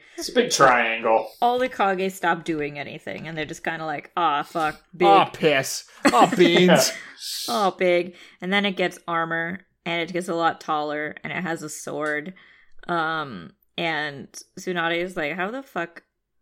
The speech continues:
Speaker 2: How the fuck?" And, um, uh, uh, Madara is like, "Yeah, only Hashirama could fucking touch me." And then he just uses his sword and swings it and cuts a mountain in <laughs> half, and all the
Speaker 1: This
Speaker 2: Kages go flying.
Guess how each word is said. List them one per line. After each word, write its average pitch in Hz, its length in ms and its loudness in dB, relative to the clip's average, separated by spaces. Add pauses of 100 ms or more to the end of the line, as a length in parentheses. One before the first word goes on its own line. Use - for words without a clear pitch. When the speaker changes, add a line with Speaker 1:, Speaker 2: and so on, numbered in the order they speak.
(920)
Speaker 2:
How 180 180 -6
the 180 100 -2
fuck?" - 320 -12 (140)
And, 147 480 -12 (100)
um, 85 640 -10 (840)
uh, - 460 -10 (960)
uh, 160 300 -6
Madara 151 360 -6
is - 80 -12
like, - 180 -10
"Yeah, 160 280 0
only 180 280 -2
Hashirama 147 640 -8
could - 180 -14
fucking - 420 -12
touch - 320 -12
me." 135 240 -14
And 156 140 -10
then 156 100 -8
he 165 80 -8
just 160 260 -10
uses 156 340 -10
his 147 160 -14
sword 147 380 -8
and - 160 -12
swings 147 440 -12
it 143 140 -8
and - 140 -16
cuts - 260 -12
a 156 60 -12
mountain 143 320 -8
in 190 60 -8
<laughs> - 60 -10
half, - 300 -6 (240)
and 170 120 -6
all 165 120 0
the - 60 -2
Speaker 1:
This 170 320 4
Speaker 2:
Kages 170 160 -4
go 165 140 -4
flying. 165 440 -4